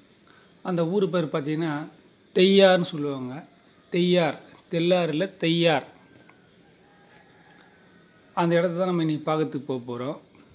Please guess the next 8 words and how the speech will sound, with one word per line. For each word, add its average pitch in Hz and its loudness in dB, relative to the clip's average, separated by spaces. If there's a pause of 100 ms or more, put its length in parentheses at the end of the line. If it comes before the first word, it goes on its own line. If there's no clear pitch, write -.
(880)
ஒரு, 165 -6
ஒரு 190 2
ஏக்கர் 175 0 (200)
நாற்பத்தி 160 -6
ஏழு 147 -4
சென்ட் 151 -8 (240)
விலைக்கு 160 2
வந்திருக்கு. 131 -4